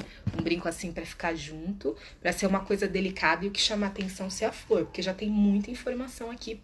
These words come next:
pro meu gosto, tá? Mas olha, e você, você colocar a flor e ele, por exemplo, super combina, fica bonito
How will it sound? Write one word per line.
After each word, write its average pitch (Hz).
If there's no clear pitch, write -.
pro 269
meu 226
gosto, 233
tá? -
Mas 156
olha, 139
e 170
você, 165
você 185
colocar 196
a -
flor 185
e 185
ele, 170
por 175
exemplo, 170
super 226
combina, 294
fica -
bonito 220